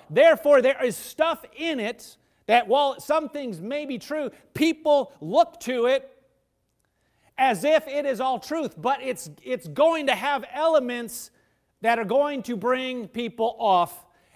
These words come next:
and yet people accept it as truth, as if they quote it like it's the Bible.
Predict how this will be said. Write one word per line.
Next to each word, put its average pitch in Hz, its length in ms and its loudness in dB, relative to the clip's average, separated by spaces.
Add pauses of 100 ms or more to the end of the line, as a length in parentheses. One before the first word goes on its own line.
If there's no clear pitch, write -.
and 220 200 -6
yet 262 540 0
people 233 400 -6
accept 285 580 -4
it 220 420 -4
as 220 360 -4
truth, 220 520 -4
as 190 240 -6
if 277 240 -4
they 214 140 -10
quote 285 380 -4
it 226 160 -10
like 226 200 -8
it's 220 140 -8
the 208 100 -10
Bible. 175 480 -4